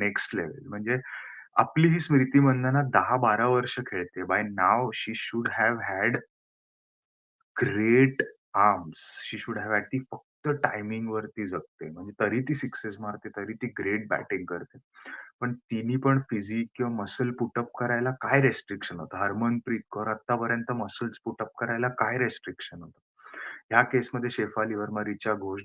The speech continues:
they are already, they are strong, they are well built. That is why they are succeeding.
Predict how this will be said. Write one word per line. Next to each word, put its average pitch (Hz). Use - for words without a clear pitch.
they 117
are 107
already, 123
they 120
are 135
strong, 127
they 107
are 110
well 107
built. 117
That 151
is 135
why 135
they 127
are 127
succeeding. -